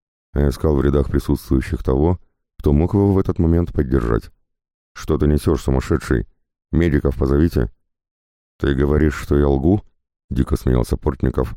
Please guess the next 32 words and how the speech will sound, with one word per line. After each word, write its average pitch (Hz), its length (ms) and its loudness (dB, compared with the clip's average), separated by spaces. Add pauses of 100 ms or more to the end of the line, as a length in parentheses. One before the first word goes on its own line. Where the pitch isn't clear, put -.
отчетливо 65 540 0
видя, 65 380 0
как 62 200 -4
заерзал 67 460 0
первый 62 260 0
министр 65 380 0
на 60 100 0
своем 64 260 0
троне. 58 380 -2 (760)
«Или 80 220 2
хочешь 92 340 0
сказать, 85 360 0
что - 180 -4
мы 82 140 2
победили 76 420 2
у 76 80 2
крепости 78 420 -2
Кронштадт, 71 540 -4 (640)
а 78 140 -2
это 80 240 0
белосиние 80 580 2
дивизии 71 680 2
убежали 65 440 0
оттуда, 64 360 0
как - 140 -2
побитые 64 380 -2
собаки? 60 460 -4 (840)
Напомнить 101 500 2
тебе, 78 260 2
господин 69 420 0
первый 67 280 2
министр, 73 460 0